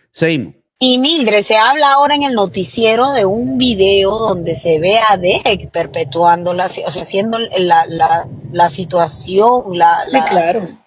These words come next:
Speaker 2: ¿me entiendes? Eso es, es bien difícil y, y bien duro, ¿me entiendes? Eso es, es bien difícil y, y bien duro, me imagino, porque no, no debe de ser fácil en ninguno de los, de las circunstancias, ¿no?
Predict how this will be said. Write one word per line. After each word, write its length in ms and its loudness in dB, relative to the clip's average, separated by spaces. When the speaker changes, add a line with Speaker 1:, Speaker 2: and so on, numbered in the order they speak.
Speaker 2:
¿me 140 0
entiendes? 540 0
Eso 240 -4
es, 280 -2
es 200 0
bien 240 2
difícil 800 -4
y, 440 -4
y 40 -4
bien 320 -2
duro, 280 2
¿me 100 -4
entiendes? 380 0
Eso 260 -4
es, 260 -2
es 240 0
bien 280 0
difícil 880 -4
y, 480 -4
y 60 -4
bien 300 0
duro, 280 2
me 80 -4
imagino, 840 0
porque 440 2
no, 500 2
no 220 0
debe 240 4
de 180 4
ser 300 0
fácil 840 0
en 220 -2
ninguno 540 0
de 100 0
los, 420 -4
de 140 0
las 240 -2
circunstancias, 1000 -4
¿no? 220 -2